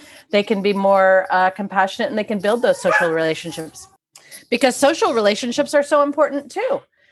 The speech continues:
And I think that, um, you know, your book addresses that. But the other thing that I love is about partnering with parents. And, you know, it is a village and it takes a village.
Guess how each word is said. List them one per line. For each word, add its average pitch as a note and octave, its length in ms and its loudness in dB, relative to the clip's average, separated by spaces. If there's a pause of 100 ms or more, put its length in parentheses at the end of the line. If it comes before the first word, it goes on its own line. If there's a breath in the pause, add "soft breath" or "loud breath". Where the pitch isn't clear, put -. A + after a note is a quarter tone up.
(220 soft breath)
And A3+ 140 -2
I A3+ 80 0
think A#3 240 -4
that, G#3 260 -2
um, F#3 360 -4 (440)
you G#3+ 160 -10
know, G3 80 -2
your F#3 160 0
book G#3 220 -4
addresses F#3 420 -4
that. F#3+ 260 2
But G3 100 -10
the A3 120 -6
other A#3 220 2
thing A#3+ 200 -6
that G#3 80 2
I G3+ 100 4
love E3+ 300 0
is E3+ 300 -8
about G3 300 0
partnering G#3 480 0
with F#3 160 -2
parents. D#3 500 -6 (100)
And, E3+ 360 -6 (400)
you G3 80 -8
know, G3 140 4
it A3 80 2
is E4+ 120 2
a G4+ 60 0
village F#3 500 -2
and G#3+ 100 -6
it G#3+ 100 -8
takes C#4 260 -2
a D#4 60 -2
village. C#3+ 420 -2